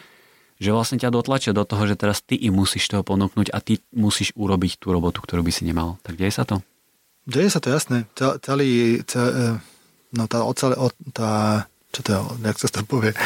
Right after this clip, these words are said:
Speaker 2: Oceliarina? <laughs> Jak sa to povie? No, tak to bolo také, že to sme si, to som si odrobil.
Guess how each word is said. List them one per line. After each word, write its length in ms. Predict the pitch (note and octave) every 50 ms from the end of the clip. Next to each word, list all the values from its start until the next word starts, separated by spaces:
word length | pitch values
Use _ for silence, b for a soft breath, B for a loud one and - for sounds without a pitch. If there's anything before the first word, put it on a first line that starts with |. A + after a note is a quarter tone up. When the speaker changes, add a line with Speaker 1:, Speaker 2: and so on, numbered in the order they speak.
| B B B B B _ _ -
Speaker 2:
Oceliarina? 640 | C3+ A#2+ - - C3+ C3 C#3 C#3+ D3+ E3 E3+ F3+ E3
<laughs> 800 | - - - - - - - - - - C3+ - - - D#3+ - - - F#3 C#3+ - - - - - B B B B B B B B
Jak 160 | _ - C3
sa 80 | C3 -
to 100 | - A#2
povie? 200 | G#2+ G#2 G2+ G2+ B B B B B B B B B B B B B
No, 320 | - B2 B2 C3 B2+ G#2+ - -
tak 180 | - B2 A2+
to 140 | - - C3
bolo 200 | A#2+ C3+ C3+ C3 A#2+
také, 280 | - B2 A#2 - -
že 180 | B2+ G#2 A#2+ A#2+ A#2 A#2 A2+ A#2 A2+ A2+ A2+ G#2 - _ _
to 160 | - B2 A#2
sme 220 | A2+ - B2 A#2+ A#2+
si, 260 | A2 - - A2+ A2 A2 G#2+ G#2+ G#2+ G#2+ G#2+ G#2+ G#2 G#2 G#2 G2+
to 140 | - -
som 160 | G#2 - - A2+
si 420 | - - A2+ G#2+ G#2 G#2 G2+ G2+
odrobil. 460 | G2+ G#2 C3 E3 D#3 A2+ G2+ G2+ G#2